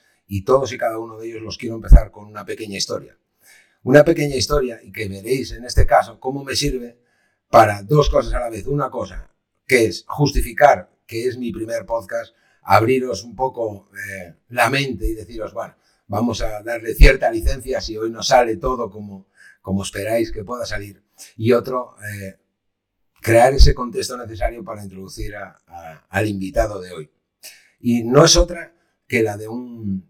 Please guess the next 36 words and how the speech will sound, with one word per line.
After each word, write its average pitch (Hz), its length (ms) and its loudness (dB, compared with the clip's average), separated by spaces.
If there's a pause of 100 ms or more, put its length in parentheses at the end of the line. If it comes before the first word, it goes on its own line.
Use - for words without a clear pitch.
de 123 120 0
un 151 180 6
alfarero, 104 480 -2 (240)
un 127 140 -8
alfarero 131 580 -6 (300)
que 110 120 0
se, 98 380 -6
eh, 95 320 -18
frustraba - 600 6 (100)
porque 90 300 -14
todo 131 220 -2
el 127 40 -8
mundo 127 440 -8
iba, 110 420 -12
iba 98 440 -18 (520)
a 87 140 -6
su 95 200 -8
negocio 98 560 -2 (380)
y 95 100 -6
todo 107 220 -2
el 113 40 -2
mundo 127 280 -2
le 107 60 -2
hablaba 131 340 -8
de 117 100 -12
esas - 240 -6
vasijas, 117 540 -8
de 110 80 -10
esos - 200 -14
colores, 113 540 -6
de 110 80 -14
esas - 220 -8
formas 120 420 -6
que 131 60 -10
él 127 80 -6
utilizaba. 113 520 -2